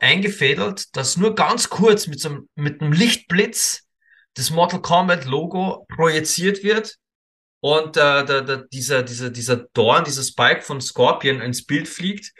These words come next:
„Get over here!“ Und zack, wieder schwarz. Und dann ist er doch schon so, „Oh, sorry, I think they started the wrong clip there. Well, let's go on.“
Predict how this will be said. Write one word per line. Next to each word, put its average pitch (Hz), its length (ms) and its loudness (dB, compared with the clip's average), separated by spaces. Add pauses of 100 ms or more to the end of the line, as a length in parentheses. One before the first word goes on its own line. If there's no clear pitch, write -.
(320)
„Get - 360 0
over - 300 4
here!“ 156 600 4 (120)
Und - 180 -12
zack, - 240 0
wieder 160 160 -4
schwarz. - 580 -4 (180)
Und 113 100 -8
dann 127 80 -4
ist 139 100 -6
er 147 80 -6
doch 135 180 0
schon 170 160 -6
so, - 260 -2 (420)
„Oh, 185 180 -2
sorry, 156 560 2
I 120 80 -4
think 170 240 -12
they 156 100 -8
started 156 460 -2
the 151 80 -10
wrong 151 380 -6
clip 190 320 -10
there. 95 340 -6
Well, 269 260 0
let's 226 260 -2
go 139 220 4
on.“ 92 200 0